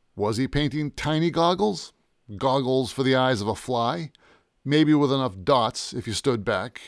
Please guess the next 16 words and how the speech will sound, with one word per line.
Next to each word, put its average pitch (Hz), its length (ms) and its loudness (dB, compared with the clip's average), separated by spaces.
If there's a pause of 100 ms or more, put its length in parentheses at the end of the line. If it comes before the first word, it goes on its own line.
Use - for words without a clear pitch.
you'd 113 280 -4
see 120 360 -2
some 123 180 -4
kind 120 160 0
of 113 140 -2
eyewear, 135 580 0 (420)
as 113 140 -2
if 123 100 0
you're 127 140 2
looking 120 320 0
at 104 140 -2
a 101 40 -6
screen 127 440 -2
print 151 480 -2 (100)
up 107 160 -8
close. 120 500 0